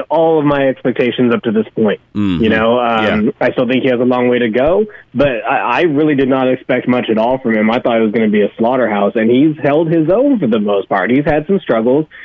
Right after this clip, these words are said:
Speaker 1: but no struggles that were, um, concerning or abnormal for a rookie left tackle,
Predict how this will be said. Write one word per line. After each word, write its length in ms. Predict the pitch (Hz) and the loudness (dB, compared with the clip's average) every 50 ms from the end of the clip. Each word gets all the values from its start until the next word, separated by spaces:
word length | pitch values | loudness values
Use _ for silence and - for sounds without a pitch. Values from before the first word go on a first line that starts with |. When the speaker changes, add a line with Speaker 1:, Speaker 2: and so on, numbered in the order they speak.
| - - - _ | -20 -20 -6 _
Speaker 1:
but 140 | 143 143 147 | 0 2 2
no 180 | 160 175 185 | 4 2 2
struggles 460 | 180 - 185 190 170 190 185 180 160 | 0 0 0 0 2 2 2 2 2
that 180 | 160 156 139 151 | 2 0 0 2
were, 500 | 139 147 143 143 143 139 135 135 135 131 - _ _ _ _ _ _ _ _ - | 2 2 2 2 2 2 2 2 0 0 -4 _ _ _ _ _ _ _ _ -4
um, 460 | 139 131 131 127 123 120 120 127 135 - - | -2 -2 -2 0 0 0 0 0 -2 -2 -2
concerning 600 | 170 156 139 - - 165 156 151 127 117 117 117 | -2 -2 -2 -2 -2 -2 0 0 0 0 0 0
or 160 | 127 131 135 | 0 0 0
abnormal 520 | 135 127 123 131 131 135 139 139 135 131 131 | -2 0 0 0 0 2 2 2 2 0 0
for 160 | - 131 123 | 0 0 0
a 40 | 117 | 2
rookie 300 | 113 120 127 - - 120 | 2 0 0 0 0 0
left 240 | 117 120 117 110 - | 0 0 0 -2 -2
tackle, 340 | - 123 123 104 - 90 | -2 -2 -2 -2 -6 -10